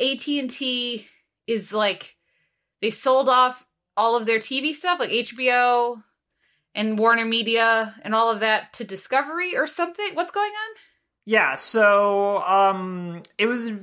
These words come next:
Speaker 2: was cir-, kind of circulating late last weekend that A T and T was looking to get rid of literally everything that it had purchased for nearly a hundred billion dollars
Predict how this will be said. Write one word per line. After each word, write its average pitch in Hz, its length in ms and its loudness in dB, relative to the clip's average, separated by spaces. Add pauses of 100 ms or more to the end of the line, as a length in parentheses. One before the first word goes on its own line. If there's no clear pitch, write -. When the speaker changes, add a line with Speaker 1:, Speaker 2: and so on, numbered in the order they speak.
Speaker 2:
was 196 340 0
cir-, 320 280 -2
kind 302 200 -2
of 294 60 -6
circulating 175 880 -2
late 175 240 0
last 160 360 0
weekend 135 500 -12 (480)
that 143 840 0 (280)
A 190 140 2
T 214 160 0
and 196 80 0
T 185 240 -4
was 160 160 -6
looking 170 380 -4
to 160 280 -6
get 202 320 -2
rid 170 260 4
of 135 280 0
literally 202 680 6
everything 139 760 -4 (340)
that 156 260 0
it 151 100 -4
had 156 220 -6
purchased 202 720 -2 (220)
for 214 180 -2
nearly 254 400 2
a 285 80 4
hundred 254 480 0
billion 240 400 0
dollars 185 680 2